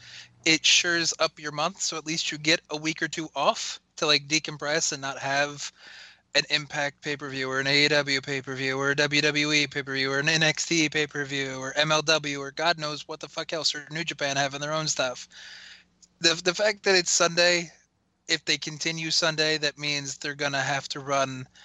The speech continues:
on different weeks than the quote-unquote main roster. So that means then there's gonna be two weeks every month or maybe every other month or something like that dedicated to do separate shows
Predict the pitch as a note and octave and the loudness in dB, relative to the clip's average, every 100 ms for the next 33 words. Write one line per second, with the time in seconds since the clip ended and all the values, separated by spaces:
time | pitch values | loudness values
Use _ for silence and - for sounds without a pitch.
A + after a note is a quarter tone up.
0 | - - _ _ C#3+ D3 D3+ D3 D3 C#3 | -20 -20 _ _ 0 4 2 0 -4 -2
1 | C#3+ - - - _ - D3 C#3+ C#3 C3 | 0 2 2 0 _ -4 -4 0 0 -2
2 | - C#3 C3+ C3 C3 - C#3 C3 - D3 | -4 -6 -2 -2 -4 -6 -6 -6 -8 -6
3 | C#3 C3+ C3+ C3+ - D3 D3 - - - | -4 -2 2 2 4 2 0 -6 -20 -4
4 | - C#3+ C#3+ C#3 C3 C#3+ C3 C3 D3 C3 | 2 2 4 2 0 -2 0 0 -2 -4
5 | B2+ - - D3 C#3 C#3 C#3 - - - | -8 -4 -4 -4 -2 0 2 4 4 2
6 | D3 C#3+ C#3+ C#3+ C#3+ C#3+ C3+ C3+ C#3 C3+ | -2 0 0 0 0 -4 -4 -4 0 0
7 | C3+ C3+ C3 C#3 C#3 C3+ C3 C3+ C3 D3 | 2 2 2 0 0 -2 -2 0 2 0
8 | C3+ C#3 C3+ C3+ C3+ - - - - C3 | -2 -6 2 2 2 -2 -20 -16 0 2
9 | C3+ D3 C#3 C3 C3 C#3 C3+ B2 - C3 | 4 2 2 0 -6 -6 0 2 2 0
10 | C#3+ - C#3+ C3+ C#3 C#3 - | -2 -2 -2 -4 -4 0 0